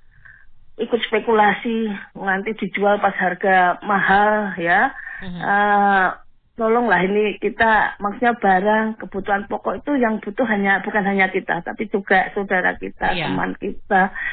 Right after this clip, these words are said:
Speaker 1: itu juga perlu. Dan
Speaker 2: Betul.
Speaker 1: seperti, ya, jadi,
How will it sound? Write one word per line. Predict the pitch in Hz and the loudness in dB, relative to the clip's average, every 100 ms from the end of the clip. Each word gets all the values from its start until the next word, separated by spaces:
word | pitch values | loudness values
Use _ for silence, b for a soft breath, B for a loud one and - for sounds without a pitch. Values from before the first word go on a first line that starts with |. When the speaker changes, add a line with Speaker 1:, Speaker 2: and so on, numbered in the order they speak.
| B | B
Speaker 1:
itu | - 226 226 | -12 -6 -4
juga | 208 175 - | 0 0 0
perlu. | 180 175 170 156 156 | 0 2 2 0 0
Dan | 170 170 170 | 0 2 2
Speaker 2:
Betul. | 170 175 156 160 - | -2 -6 -8 -10 -6
Speaker 1:
seperti, | 190 220 - 190 180 175 - | -6 -4 -2 0 2 0 -2
ya, | 190 185 170 151 | 2 4 4 2
jadi, | 160 220 302 | 0 0 0